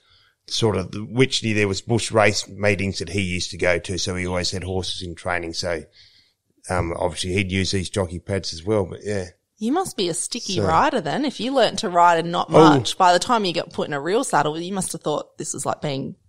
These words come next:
Speaker 2: trapped or something.
Speaker 1: Yeah, well, that, and that's, Dad reckons that's the reason why he did it. My sister and myself always reckoned it was because he was too tight to buy us a saddle. <laughs> But he reckons, "No, I, I did it for you so you got your balance."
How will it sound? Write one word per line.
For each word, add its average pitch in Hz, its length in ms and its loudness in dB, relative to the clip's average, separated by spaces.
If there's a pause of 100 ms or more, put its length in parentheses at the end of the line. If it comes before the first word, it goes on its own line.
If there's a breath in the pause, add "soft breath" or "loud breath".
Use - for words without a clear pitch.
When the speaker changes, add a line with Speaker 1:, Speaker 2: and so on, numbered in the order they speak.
(140)
Speaker 2:
trapped - 480 0
or 160 80 -2
something. - 260 -2
Speaker 1:
Yeah, 156 100 10
well, 151 120 8
that, 160 220 10
and 165 160 10
that's, - 300 6
Dad 143 420 4
reckons 135 480 4
that's - 580 2
the 127 120 -6
reason 117 400 2
why 107 200 4
he 104 60 2
did 113 240 4
it. 104 180 0 (600)
My 107 100 -6
sister 127 440 0
and 104 80 0
myself 107 460 0
always 104 260 0
reckoned 104 260 -4
it 95 140 -2
was - 140 -14
because 98 280 -10
he 104 120 -2
was 95 100 -4
too 104 240 2
tight - 380 0
to - 60 -14
buy 123 240 6
us - 100 8
a 440 60 10
saddle. 247 1120 6
<laughs> - 20 -20 (460 loud breath)
But 143 140 8
he 139 140 10
reckons, 135 400 6
"No, 135 80 6
I, 120 380 4
I 127 40 4
did 127 180 6
it 98 100 -6
for 120 200 0
you 107 60 -2
so 113 180 0
you 107 120 0
got 117 240 2
your 107 120 -2
balance." 92 460 -2